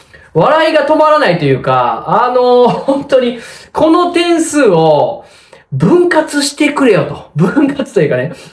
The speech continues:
あの、ほんまに、この点数をもう三戦にわたってちゃんと分割してくれよというふうに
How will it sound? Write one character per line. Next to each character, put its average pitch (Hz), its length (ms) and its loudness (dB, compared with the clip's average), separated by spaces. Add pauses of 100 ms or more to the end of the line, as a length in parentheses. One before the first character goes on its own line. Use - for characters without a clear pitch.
あ 160 180 0
の、 170 160 2
ほ 202 400 2
ん 202 100 0
ま 208 120 2
に、 202 200 0 (300)
こ 240 140 0
の 254 400 2
点 247 260 0
数 220 120 0
を 185 120 4
も 170 200 4
う - 20 0
三 294 340 -2
戦 269 160 2
に 202 80 0
わ 190 140 0
た 208 140 0
っ 208 120 -4
て 175 160 2
ち - 60 -6
ゃ 220 120 0
ん 226 60 -6
と 180 140 2
分 226 180 -2
割 269 260 -4
し - 80 -8
て 285 120 0
く - 140 -4
れ 269 80 2
よ - 180 0
と 190 100 0
い 190 140 2
う 208 100 4
ふ 214 120 2
う 202 80 4
に 185 380 -2